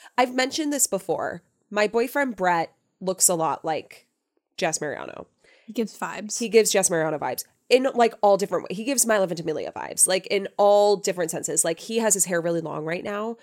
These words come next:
Speaker 1: and kind of looks a lot like adult Jess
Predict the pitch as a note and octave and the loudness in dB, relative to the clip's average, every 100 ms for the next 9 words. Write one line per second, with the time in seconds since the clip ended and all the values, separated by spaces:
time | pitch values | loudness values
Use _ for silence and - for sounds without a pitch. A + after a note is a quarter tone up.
0 | - - - F#3+ F3+ E3+ E3+ E3+ - _ | -20 -20 -4 0 2 0 -2 -4 -8 _
1 | _ _ - C#3+ D3+ D3+ D#3+ - F#3 F3+ | _ _ -16 -10 -10 -6 -4 -4 -4 -6
2 | F#3+ F3+ E3+ - - A3+ D#4 D4+ - - | -4 -4 -4 -16 -10 -4 -2 -4 -6 -10
3 | - - - - - - | -8 -6 -6 -4 -2 -2